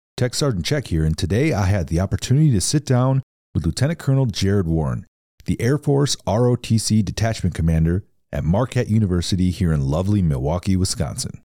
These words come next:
In his current position, he oversees all facets of recruiting, training,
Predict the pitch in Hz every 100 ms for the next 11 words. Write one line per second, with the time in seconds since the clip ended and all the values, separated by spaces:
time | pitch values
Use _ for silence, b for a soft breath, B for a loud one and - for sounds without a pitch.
0 | _ _ _ _ - 104 131 180 - 139
1 | 135 104 82 107 - 71 110 - 120 120
2 | - 104 90 - 87 113 135 113 110 -
3 | 101 90 87 - 95 90 104 120 _ -
4 | 135 110 82 82